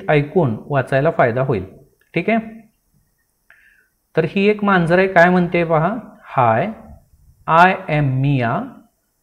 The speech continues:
I do everything better than Cuckoo."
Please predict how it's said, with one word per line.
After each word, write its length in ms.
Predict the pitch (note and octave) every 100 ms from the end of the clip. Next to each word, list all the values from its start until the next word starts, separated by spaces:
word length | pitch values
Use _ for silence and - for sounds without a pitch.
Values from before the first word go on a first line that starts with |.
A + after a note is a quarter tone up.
| _ C3
I 260 | C#3 C#3+
do 300 | E3 A#3 - - D3+
everything 680 | C#3 B2+ B2 A2+ A#2+ G3+ - - _ _ _ _ - A#2
better 420 | D3 D3 F3 F3+
than 420 | E3+ C3 A#2 B2
Cuckoo." 640 | F3+ F3+ - A3+ A3+ F3+